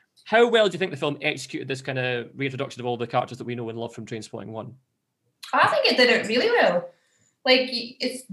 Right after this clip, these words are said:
Speaker 2: literally twenty years later and they're all in their wee bubbles. So, like, Renton, he's left, he's fucked off with the money in the last film,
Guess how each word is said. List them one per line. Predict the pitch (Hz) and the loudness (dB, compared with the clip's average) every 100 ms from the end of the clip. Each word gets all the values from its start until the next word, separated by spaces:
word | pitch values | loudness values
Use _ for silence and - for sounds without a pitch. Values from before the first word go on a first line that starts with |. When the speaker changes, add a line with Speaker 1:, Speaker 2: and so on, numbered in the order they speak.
| - | -6
Speaker 2:
literally | 233 254 - 311 285 | 2 4 4 0 -2
twenty | - 247 233 226 226 | 0 2 4 4 2
years | 233 220 | 2 2
later | 220 262 247 | 2 4 4
and | 214 | 4
they're | 208 | 4
all | 214 214 - _ - 208 | 4 2 -4 _ 0 2
in | 214 | 4
their | 214 202 - | 2 0 -2
wee | 220 | 0
bubbles. | 214 214 254 262 - - - - - | 2 6 6 6 4 -8 -18 -14 -4
So, | 233 233 | 2 6
like, | 226 226 - - _ _ _ _ - | 6 4 -2 -14 _ _ _ _ -2
Renton, | 240 294 302 330 302 - - | 6 8 8 6 4 2 -2
he's | - 285 285 220 | 0 2 4 8
left, | 220 233 - | 8 8 6
he's | 262 262 262 - | 4 4 2 2
fucked | 208 - | 2 6
off | 220 226 | 6 6
with | 220 | 2
the | 208 | 2
money | 202 208 | 2 2
in | 202 | 2
the | 196 | 6
last | 196 196 - 185 | 6 6 2 4
film, | 180 220 226 | 4 4 0